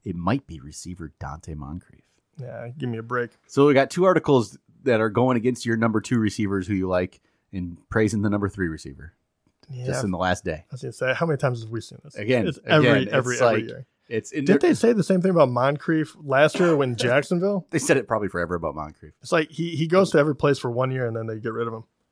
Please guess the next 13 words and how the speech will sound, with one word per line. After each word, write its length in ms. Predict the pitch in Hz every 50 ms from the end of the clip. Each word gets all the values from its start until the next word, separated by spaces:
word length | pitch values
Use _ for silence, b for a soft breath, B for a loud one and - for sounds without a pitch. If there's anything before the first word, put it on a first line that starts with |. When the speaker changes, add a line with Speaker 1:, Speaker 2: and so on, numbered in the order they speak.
| _ _ _ _
Speaker 1:
This 180 | 101 104 -
is 100 | - 92 82 90 -
'cause 180 | - 95 85
Roethlisberger's 720 | 82 78 80 85 123 160 - 127 - - 90 87 87 82 -
the 60 | 90
one 120 | 80 78
who 60 | 73 73
said, 140 | - 90
"It's 100 | 82 -
hard 180 | - 92 113 127
to 40 | 127
pick 260 | - - 127 135 -
one, 280 | - 98 92 87 85 82